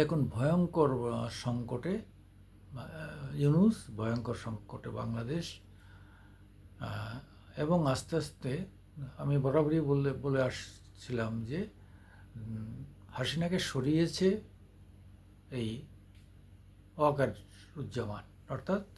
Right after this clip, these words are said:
সেনাবাহিনী। আজকে সেনাবাহিনী বুঝে নিয়েছে যে আমরা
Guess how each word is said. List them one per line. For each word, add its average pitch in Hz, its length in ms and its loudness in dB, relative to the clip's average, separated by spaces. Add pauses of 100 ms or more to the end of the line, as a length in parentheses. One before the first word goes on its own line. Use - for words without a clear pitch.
(260)
সেনাবাহিনী। 104 560 0 (1500)
আজকে 156 400 6 (1500)
সেনাবাহিনী 175 400 8 (120)
বুঝে 143 180 4
নিয়েছে 156 400 4 (120)
যে 143 100 2 (1300)
আমরা 156 280 4